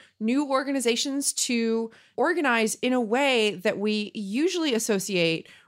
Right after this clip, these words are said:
with altruistic organizations like nonprofits and things like that?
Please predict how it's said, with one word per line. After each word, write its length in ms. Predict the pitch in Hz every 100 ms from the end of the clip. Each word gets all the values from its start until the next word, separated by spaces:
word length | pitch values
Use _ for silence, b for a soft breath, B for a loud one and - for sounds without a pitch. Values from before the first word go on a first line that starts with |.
| -
with 460 | 190 190 175 - - B B B -
altruistic 560 | 208 196 208 190 190 180
organizations 640 | 170 165 160 165 170 170
like 160 | 175
nonprofits 580 | 185 156 151 151 147 156
and 120 | 156
things 200 | 156 147
like 200 | 151 147
that? 340 | 143 135 147